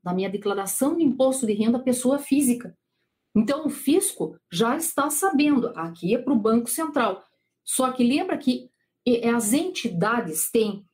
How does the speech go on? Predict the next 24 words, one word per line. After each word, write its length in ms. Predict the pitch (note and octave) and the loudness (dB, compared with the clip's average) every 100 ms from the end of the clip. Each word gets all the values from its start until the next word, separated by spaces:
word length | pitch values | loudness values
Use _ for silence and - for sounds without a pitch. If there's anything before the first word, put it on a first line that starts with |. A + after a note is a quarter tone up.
| _ _ _ | _ _ _
é, 320 | G3 G3 F#3+ F#3+ | -4 0 2 2
uma 120 | A3+ | 0
espécie 400 | A#3 A#3 A#3 F#3+ | 0 0 0 0
de 80 | A3+ | 0
um 60 | |
convênio 840 | A3+ D4+ E4+ A3+ F3+ G#3 A#3 D4+ - _ _ | 2 2 2 0 0 2 2 0 -6 _ _
que 140 | - | 0
as 180 | C4+ A#3+ | 0 2
habilita, 840 | B3+ A3+ A3 A#3+ F#4 - F3 E3+ - _ - | 2 2 4 4 2 0 -4 -4 -12 _ -2
em 240 | A#3+ D4 | 0 2
caso, 420 | D4 G#3 B3+ F#3+ | 0 -2 -2 -2
digamos, 500 | E3+ E3+ G3 A#3+ G3 | -2 2 4 4 2
de 100 | F#3 | 0
uma, 360 | G#3 G#3 F3 E3+ E3+ _ _ _ _ _ _ | 0 2 0 -4 -10 _ _ _ _ _ _
é, 720 | - F3+ F3 E3 D#3 D#3 D3 - _ _ - | 0 2 4 4 4 2 0 -6 _ _ -8
investigação, 1120 | F#3 A3 A3 A3+ G3+ E3+ - A#3 C#4 C4+ A#3 | 0 2 2 0 0 0 2 2 2 2 0
alguma 260 | F#3 G#3+ G#3 | 0 0 2
coisa, 200 | B3+ B3 | 2 4
eles 180 | A3+ | 0
podem 420 | - B3 C4 A#3+ - _ _ - | 0 2 4 2 0 _ _ 0
conjugar 680 | F4 G4 - A#3 A#3 C4+ C4 | 2 2 0 0 2 2 2
informações 680 | A#3 A#3 G#3+ G3+ B3 C4 | 2 2 0 0 0 2
pra 140 | B3 A3 | 2 0
verificar, 640 | A3 - - A#3+ C4 | 0 -4 -2 -2 -2